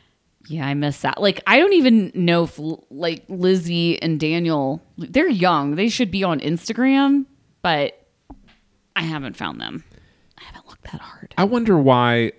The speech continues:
Speaker 2: first half of the season Lizzie doesn't have an OnlyFans account.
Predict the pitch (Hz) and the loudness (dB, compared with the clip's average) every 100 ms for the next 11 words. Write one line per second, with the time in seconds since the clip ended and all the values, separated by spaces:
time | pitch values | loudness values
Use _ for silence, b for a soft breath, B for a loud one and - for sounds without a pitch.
0 | _ _ - - 123 117 - - 110 101 | _ _ -20 -2 2 2 0 -2 0 0
1 | 95 - - 101 92 92 - 98 92 92 | -2 -8 -10 -6 -4 -4 -2 -2 -2 -4
2 | 90 95 90 90 87 98 92 92 - 98 | -2 -2 0 -2 -2 -2 -4 -4 -6 -6
3 | 85 87 80 85 85 80 90 78 78 85 | -4 -4 -4 -4 -4 -6 -6 -6 -8 -10
4 | - 76 | -12 -12